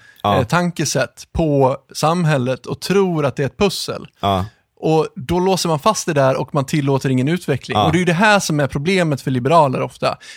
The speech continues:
Speaker 2: Att vi kan inte argumentera för vad vi kan få. För poängen är att vi vet inte vad vi kan få. Utan
Speaker 1: Ja.
Speaker 2: det är ju, vi måste tillåta utveckling för att det ska kunna leda någon vart. Alltså, när du säger det här med vägen till exempel. Alltså,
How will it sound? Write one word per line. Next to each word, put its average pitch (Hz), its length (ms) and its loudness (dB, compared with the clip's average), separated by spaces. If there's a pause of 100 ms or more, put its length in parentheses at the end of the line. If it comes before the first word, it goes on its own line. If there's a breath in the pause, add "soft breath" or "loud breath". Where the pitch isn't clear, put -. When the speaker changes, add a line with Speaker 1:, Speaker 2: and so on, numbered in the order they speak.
Speaker 2:
Att 135 120 -2
vi 180 240 -2
kan 196 420 2
inte 131 320 0
argumentera 131 800 2
för 120 340 2
vad 117 160 0
vi 117 80 -2
kan 120 200 -4
få. 120 360 -4 (360 loud breath)
För 156 100 0
poängen 180 440 0
är 123 40 0
att 120 120 -6
vi 147 40 2
vet 220 340 -2
inte 120 160 -4
vad 127 120 -6
vi 117 80 -10
kan 123 160 -8
få. - 260 -10 (260 loud breath)
Utan - 180 0
Speaker 1:
Ja. - 60 4
Speaker 2:
det 151 80 0
är - 20 0
ju, 175 240 0
vi 156 180 -2
måste 180 220 0
tillåta 175 480 0
utveckling 165 640 -2
för 147 220 2
att 135 100 0
det 135 100 -6
ska 143 160 -4
kunna 143 280 -2
leda 170 400 0
någon 131 180 0
vart. - 360 -12 (340 loud breath)
Alltså, 143 320 2 (200 loud breath)
när 160 120 -2
du 160 80 0
säger 190 240 4
det 151 60 2
här 135 60 2
med 127 140 0
vägen 139 380 2
till 135 120 -8
exempel. 120 420 -10 (240 loud breath)
Alltså, 147 280 0